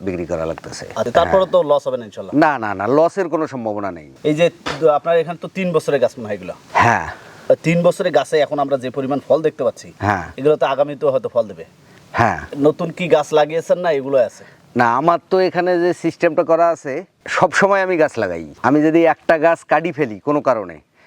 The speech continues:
Speaker 1: তাহলে আমি দুইটা গাছ লাগার প্ল্যান করি। এই কারণে আমার বাগানে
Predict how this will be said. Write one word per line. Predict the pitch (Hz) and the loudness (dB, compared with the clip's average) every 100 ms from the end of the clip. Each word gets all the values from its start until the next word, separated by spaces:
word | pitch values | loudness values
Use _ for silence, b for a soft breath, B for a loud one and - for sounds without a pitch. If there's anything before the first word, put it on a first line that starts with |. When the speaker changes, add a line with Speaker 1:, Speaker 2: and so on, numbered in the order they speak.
| b b - | b b 0
Speaker 1:
তাহলে | 139 | 2
আমি | 156 170 | 2 0
দুইটা | 147 196 180 196 | 0 -2 -2 0
গাছ | 175 160 | 0 0
লাগার | 156 143 135 110 _ _ _ | -2 0 -2 -6 _ _ _
প্ল্যান | 127 110 | -4 -4
করি। | 87 78 67 - | -8 -18 -12 -6
এই | 139 151 | -2 -2
কারণে | 143 165 175 180 | 2 0 2 0
আমার | 160 165 170 | 0 0 0
বাগানে | 156 170 170 170 165 208 | 0 0 0 -2 -4 -6